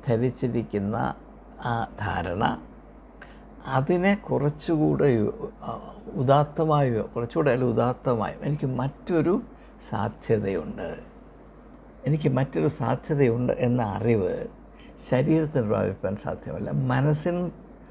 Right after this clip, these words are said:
അറിയാൻ സാധ്യമല്ല. മനസ്സിന് ഇപ്പോഴായിരിക്കുന്ന അവസ്ഥയെ ഏറ്റവും നന്നായി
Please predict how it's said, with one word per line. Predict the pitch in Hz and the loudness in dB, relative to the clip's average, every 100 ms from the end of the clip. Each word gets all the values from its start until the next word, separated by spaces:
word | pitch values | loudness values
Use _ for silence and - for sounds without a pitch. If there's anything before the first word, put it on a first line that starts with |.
| - | -8
അറിയാൻ | 110 113 107 | -2 0 0
സാധ്യമല്ല. | - 82 - - - - - - - | -2 -4 -4 -10 -10 -18 -20 -10 0
മനസ്സിന് | 123 156 202 - 214 131 123 - - - | 2 4 2 2 2 2 -2 -8 -20 -4
ഇപ്പോഴായിരിക്കുന്ന | 143 - 160 170 139 113 135 156 156 151 147 | -4 -2 2 4 4 2 2 2 2 0 0
അവസ്ഥയെ | 113 107 117 - 135 147 | 2 0 -2 -4 2 4
ഏറ്റവും | 143 139 143 123 | 4 4 2 2
നന്നായി | 113 117 113 127 165 | 2 0 0 0 0